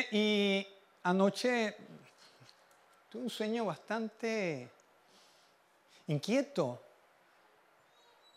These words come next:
así como, como que desperté temblando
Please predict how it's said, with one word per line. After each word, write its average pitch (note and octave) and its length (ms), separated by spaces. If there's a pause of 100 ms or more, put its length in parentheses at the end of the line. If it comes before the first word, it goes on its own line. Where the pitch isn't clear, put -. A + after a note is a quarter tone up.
así C#3+ 280
como, D#3 560 (200)
como C#3+ 220
que C#3+ 100
desperté C#3+ 440
temblando D#3 960